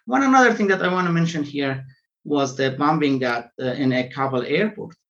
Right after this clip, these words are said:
I have multiple, uh, sources told me on the ground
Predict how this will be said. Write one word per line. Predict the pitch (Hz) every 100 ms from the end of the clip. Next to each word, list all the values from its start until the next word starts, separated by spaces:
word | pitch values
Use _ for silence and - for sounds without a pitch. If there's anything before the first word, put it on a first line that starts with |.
| - - _
I | - 139
have | 131 139 139
multiple, | 135 160 202 208 - 190 180 170
uh, | 143 139
sources | 131 - 156 151 - 180 - -
told | 190 208 170
me | 135 131 147
on | 160 214
the | 233
ground | 226 220 190 151 123 117